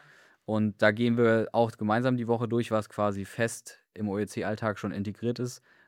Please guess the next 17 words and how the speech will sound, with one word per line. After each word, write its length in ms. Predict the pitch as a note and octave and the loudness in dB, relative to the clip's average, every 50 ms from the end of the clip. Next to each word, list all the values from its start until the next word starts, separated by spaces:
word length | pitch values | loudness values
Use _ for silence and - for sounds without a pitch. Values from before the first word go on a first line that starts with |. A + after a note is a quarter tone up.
| _ _ | _ _
Und 200 | A2 A2 G2+ G#2 | 0 2 4 4
dann 180 | G2+ G#2 G#2 | 4 4 4
jeder 240 | G2+ G#2 G2+ G#2 G2+ | 2 2 2 2 2
persönlich 420 | G2 G#2+ G#2 F#2+ G#2 G#2 G#2 G2 - | 2 0 0 0 0 0 0 -2 -2
kann 180 | - G2+ F#2+ | -2 -2 0
dann 140 | F#2 F#2+ F#2+ | 0 0 0
noch 100 | F#2 F#2+ | -2 -2
seine 200 | - F#2+ F#2+ G2 | -2 -2 -4 -2
Termine, 500 | - - G2 G2+ G#2 A#2 C3 C3 C3+ C3 - _ - - _ _ _ _ _ | -2 -2 0 0 2 2 2 2 0 -2 -4 _ -20 -20 _ _ _ _ _
seine 460 | - - G#2+ G2 G2+ G2+ G2 F#2+ F#2 | -4 0 2 2 4 2 2 0 -2
Ziele 500 | - - - C#3+ D3 C3+ C#3 C3+ C3 A2+ | -4 -4 -4 -2 2 4 6 6 6 4
und 260 | - - G2+ G2+ G2 | 2 0 -2 -2 -2
auch 160 | - F#2+ F#2 - | -2 -4 -6 -2
Aufgaben 540 | - G#2+ A#2+ A#2 - - A2 G#2+ G#2 G#2+ | 0 0 0 2 2 2 2 4 2 2
eintragen. 640 | - - G2 G#2 G#2 - - - G2 G2+ G#2+ G#2 G#2+ | -2 -2 -4 -4 -4 -4 -2 2 2 4 4 2 0
Und 200 | F#2 G2 F#2+ - | -2 -4 -4 -4
das, 360 | G2+ F#2+ - - - - - | -4 -6 -6 -8 -14 -16 -20